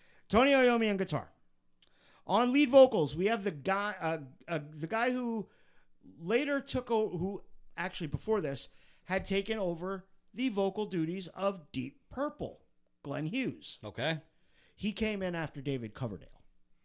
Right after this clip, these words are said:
Speaker 2: Okay.
Speaker 1: It went Ian Gillan, David Coverdale, then Glenn Hughes.
Speaker 2: Mm-hmm.
Speaker 1: Okay.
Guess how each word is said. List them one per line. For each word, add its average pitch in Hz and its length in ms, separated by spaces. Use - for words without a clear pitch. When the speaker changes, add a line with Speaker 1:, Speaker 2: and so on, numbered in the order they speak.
Speaker 2:
Okay. 170 300
Speaker 1:
It 156 100
went 139 340
Ian 208 240
Gillan, 180 320
David 160 300
Coverdale, 135 420
then 117 160
Glenn 107 240
Hughes. 92 260
Speaker 2:
Mm-hmm. 110 220
Speaker 1:
Okay. 107 200